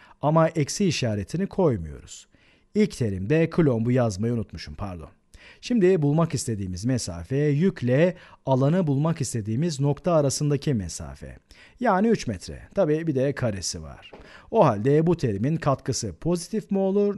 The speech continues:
negatif mi? Yükün negatifliğine bakarak buna karar veremeyiz. Bizzat alanın yönüne bakmamız lazım. Alan sağ yönlü, yani pozitif yönlü olduğuna göre aradaki işaret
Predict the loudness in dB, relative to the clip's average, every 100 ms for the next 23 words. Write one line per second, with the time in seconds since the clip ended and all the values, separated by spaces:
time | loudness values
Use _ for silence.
0 | -2 -2 -4 -10 -14 -16 -18 -20 _ _
1 | _ _ _ _ _ -2 0 2 4 4
2 | 2 0 -2 -6 -4 -2 -2 0 -2 -2
3 | -2 -2 -2 -2 0 0 -2 -4 -10 -14
4 | -16 -18 -18 _ _ -2 2 4 6 4
5 | 4 2 2 4 2 4 4 4 4 4
6 | 0 -4 -8 -10 -12 -14 -14 -16 -20 _
7 | _ 2 4 6 4 0 0 2 2 2
8 | 0 -2 2 4 6 2 0 -4 0 0
9 | 0 -2 2 4 4 2 2 2 2 -2
10 | 2 2 2 2 4 4 4 2 0 0
11 | 0 0 -2